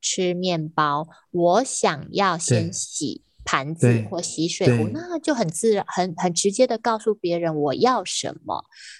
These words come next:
Speaker 1: 那其实这个还有一个很重大的关键点是刚刚宝红说的，呃，我们要先懂得爱自己、理解自己，
Speaker 2: 对。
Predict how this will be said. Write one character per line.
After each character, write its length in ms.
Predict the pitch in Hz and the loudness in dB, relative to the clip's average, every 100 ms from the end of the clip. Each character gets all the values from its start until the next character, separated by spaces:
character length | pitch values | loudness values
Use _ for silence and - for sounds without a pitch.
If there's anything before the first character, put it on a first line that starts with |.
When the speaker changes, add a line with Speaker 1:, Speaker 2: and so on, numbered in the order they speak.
| - | -6
Speaker 1:
那 160 | 262 254 - | -4 -4 0
其 160 | 240 | 0
实 20 | 226 | 4
这 140 | 277 | 2
个 100 | 240 | 2
还 200 | 196 190 | 0 0
有 160 | 190 165 | 0 0
一 100 | 170 | 0
个 160 | 185 | -4
很 180 | 175 151 | -6 -6
重 240 | 185 185 | -6 -4
大 280 | 180 180 165 - | -2 -2 -4 -6
的 540 | 160 147 139 110 - - | -6 -4 -6 -8 -12 -2
关 240 | 165 165 | 0 0
键 260 | 170 196 170 | -2 -4 -4
点 280 | 170 143 156 | -6 -6 -6
是 180 | - | -6
刚 160 | 165 165 | -2 0
刚 160 | 170 170 | -2 -2
宝 140 | 143 | -4
红 240 | 147 139 | -4 -8
说 280 | 165 165 156 | -6 -4 -4
的， 300 | - 147 - - - _ - | -4 -8 -8 -12 -20 _ -10
呃， 200 | 151 127 | -8 -8
我 140 | - 160 | -2 0
们 120 | 180 | 2
要 100 | 226 | 0
先 440 | 220 - 208 208 - _ | 0 0 0 -2 -10 _
懂 160 | - 151 | -4 -2
得 100 | 147 | -2
爱 220 | 170 175 | -2 -2
自 220 | 170 165 | -4 -8
己、 380 | 139 - - - _ _ - | -8 -10 -10 -14 _ _ -4
理 140 | 180 | -2
解 280 | 208 127 117 | 4 6 6
自 200 | 98 101 | 2 -2
己， 320 | 127 196 208 | -8 -12 -14
Speaker 2:
对。 100 | - | -14